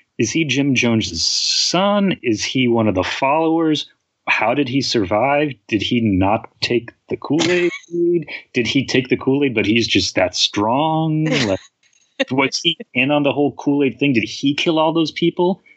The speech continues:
Speaker 2: It's such a flippant little reference as well from the two cops. It's just one of those things, you're going along thinking everything, you know, the mythology and everything is, like, pretty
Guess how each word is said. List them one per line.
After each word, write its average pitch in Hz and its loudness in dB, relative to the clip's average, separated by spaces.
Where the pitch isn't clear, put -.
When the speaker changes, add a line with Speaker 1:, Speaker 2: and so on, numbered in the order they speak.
Speaker 2:
It's 285 -2
such - 0
a 359 2
flippant 311 -2
little 262 0
reference 214 -2
as 175 -4
well 165 2
from 170 -2
the 170 -4
two 170 0
cops. - -2
It's - 0
just - -2
one 359 0
of 330 -2
those 277 0
things, 294 0
you're 233 0
going 294 0
along 247 0
thinking 208 -2
everything, 214 0
you 208 -2
know, 190 2
the 185 2
mythology 190 0
and 180 0
everything 170 0
is, 175 2
like, 160 0
pretty 180 0